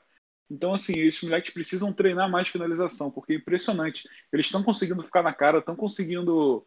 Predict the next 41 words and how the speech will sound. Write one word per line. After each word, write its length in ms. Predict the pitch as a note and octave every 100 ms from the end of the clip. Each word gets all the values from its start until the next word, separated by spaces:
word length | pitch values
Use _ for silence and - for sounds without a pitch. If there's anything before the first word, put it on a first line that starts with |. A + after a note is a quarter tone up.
| _ _ -
é, 160 | C#3 C3+
criar 320 | - D3 E3
jogadas 360 | D#3+ C#3 D3 -
pra 140 | D3
ficar 320 | - D#3 C#3+
lá 140 | D3 D3
na, 120 | C3+
na 220 | B2+ C3
frente, 400 | - D#3 F#3 F3+
né, 140 | E3+
e 60 | F3+
tão 120 | F#3
perdendo 380 | F#3 F#3+ E3+ F3+
essas 200 | F#3+ G3+
chances. 360 | - E3 D#3+ - - - _ -
E 80 |
contra 260 | C#3+ G3 G#3
um 100 | G#3
time 240 | - F#3+
tão 140 | F3 G3
qualificado 500 | G3+ F#3 - F3+ E3
que 80 | D#3+
nem 120 | E3
o 40 |
Flamengo, 380 | C#3+ D3+ D3 F3+
isso 160 | F#3 -
custou 500 | F3+ - F#3+ F3+ D3
uma 160 | C#3+
virada, 560 | C#3 C#3 C3 D#3 E3+ F#3+ _ _ _
que 100 | _
seria 380 | C#3 C#3+ C3+ C#3
aquele 180 | C3+ C#3
gol 140 | C3
do 80 | C#3
Luiz 180 | C#3 C3
Henrique, 240 | B2+ C#3
que 80 | D3+
ele 80 | C#3+
pega 260 | C3 C3 C3
na 100 | B2
cara. 300 | C3 C#3